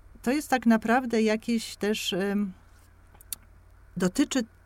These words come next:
tych ludzi, którzy teraz żyją, więc oni nie mogą często pamiętać już niczego, ale,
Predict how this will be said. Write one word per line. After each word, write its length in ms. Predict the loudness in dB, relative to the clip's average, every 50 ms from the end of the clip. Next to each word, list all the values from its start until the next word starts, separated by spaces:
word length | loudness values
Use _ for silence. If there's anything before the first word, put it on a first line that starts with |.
| -20 -20 -10 0
tych 220 | 4 4 4 4 4
ludzi, 260 | 0 2 2 0 -2
którzy 340 | -4 -2 -2 0 2 0 2
teraz 420 | 4 4 4 6 6 4 2 2
żyją, 540 | -2 -2 0 0 2 2 2 0 -2 -4 -8 -8
więc 400 | -4 -2 0 0 0 -2 -6 -12 -14 -18 -6 -2
oni 280 | 4 6 8 10 10 10
nie 140 | 8 8
mogą 340 | 8 6 6 4 4 2 2
często 440 | 2 2 2 2 2 0 0 0 0
pamiętać 800 | 4 4 6 6 8 8 8 6 4 2 -2 -6 -6 -6 -8 -8
już 240 | -8 -8 -8 -6
niczego, 540 | -4 -4 -4 -4 -6 -6 -6 -6 -6 -8 -6
ale, 380 | -4 -2 0 0 2 2 0